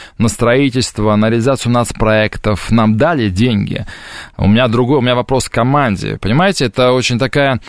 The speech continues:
опасная история. А вот, э, я когда пришёл, третий день буквально собираю правительство, мне в хором говорят: «Александр Владимирович,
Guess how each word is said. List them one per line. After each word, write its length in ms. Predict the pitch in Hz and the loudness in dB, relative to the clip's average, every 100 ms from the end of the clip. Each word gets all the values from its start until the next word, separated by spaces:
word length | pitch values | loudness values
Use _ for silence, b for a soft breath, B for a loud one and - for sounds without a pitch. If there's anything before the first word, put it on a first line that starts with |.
| B | B
опасная 540 | - - 170 - 143 143 | -6 0 0 0 0 0
история. 640 | - 175 170 110 90 87 B B B - | 0 2 2 2 0 -2 B B B -2
А 600 | 107 110 110 110 107 107 98 | 2 4 2 2 2 0 -2
вот, 380 | - 101 117 95 - | -10 -4 -2 -2 -4
э, 200 | - 64 | -2 0
я 160 | 120 127 | 2 2
когда 160 | 123 123 | 2 0
пришёл, 400 | 127 - 180 147 | 0 0 0 0
третий 380 | 147 165 151 | 2 2 0
день 200 | 131 127 | 0 2
буквально 380 | 104 95 107 98 | 0 0 0 0
собираю 420 | - 101 113 110 | 0 0 2 2
правительство, 420 | 98 117 147 - 110 | 2 0 0 0 0
мне 120 | 131 | 0
в 60 | |
хором 300 | - 131 120 | 0 0 2
говорят: 300 | 110 107 90 | 2 0 0
«Александр 360 | 120 131 165 156 | 0 0 0 2
Владимирович, 440 | 135 98 87 - | 0 -2 -6 -10